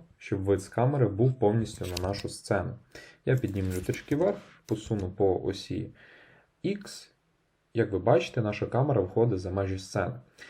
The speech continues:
Для того, щоб таких моментів не було, ми можемо змінити формат нашого відео або анімації. Це робиться через, е, ось цю вкладочку, яка знаходиться в Object Properties.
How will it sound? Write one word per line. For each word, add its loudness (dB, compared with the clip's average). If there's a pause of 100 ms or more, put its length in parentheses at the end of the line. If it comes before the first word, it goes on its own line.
(240)
Для 4
того, 8
щоб -2
таких -2
моментів -2
не 0
було, 2
ми 2
можемо 2
змінити 0 (440)
формат 4 (280)
нашого 2 (120)
відео 0 (300)
або 4
анімації. -2 (520)
Це 4
робиться 6
через, 0 (180)
е, -2 (440)
ось -6
цю 0
вкладочку, 2
яка 2
знаходиться 0
в 0
Object 2
Properties. 2